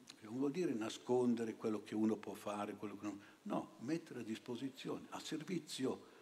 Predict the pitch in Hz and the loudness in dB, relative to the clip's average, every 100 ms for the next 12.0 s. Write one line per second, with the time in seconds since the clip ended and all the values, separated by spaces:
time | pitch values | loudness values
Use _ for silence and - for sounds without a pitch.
0 | - - - 107 104 107 104 104 98 - | -20 -20 -14 -12 -8 -2 0 0 -2 -10
1 | - 123 120 - - 156 147 110 123 - | -12 -12 -10 -6 -2 4 4 4 2 -2
2 | - - - - - 98 95 87 98 82 | -8 -18 -18 -14 -8 -8 -8 -6 -6 -4
3 | 85 85 90 85 90 - 110 104 - - | -6 -6 -8 -8 -10 -4 -2 -2 -6 -18
4 | - - 90 98 95 87 90 92 104 87 | -20 -12 -2 2 2 0 -6 -6 -6 -2
5 | 107 110 - 127 90 85 120 - 92 87 | -2 -2 -2 -4 -4 0 2 2 -2 -6
6 | - - - - - - 85 87 107 147 | -8 -12 -20 -20 -16 -12 -8 -4 -2 -2
7 | - 110 107 - 123 - 127 120 127 147 | -4 -6 -4 -6 -8 -4 -2 0 0 -2
8 | 147 151 - - - - - - - 107 | -4 -6 -12 -18 -20 -20 -20 -16 -10 -4
9 | 127 117 139 131 127 123 123 131 123 110 | -2 0 0 0 0 2 4 4 4 2
10 | 120 127 - 117 110 107 127 123 110 104 | 2 2 0 0 0 2 4 4 2 0
11 | 107 104 104 104 - 101 107 92 87 | -2 -2 -2 -6 -6 -8 -6 -6 -8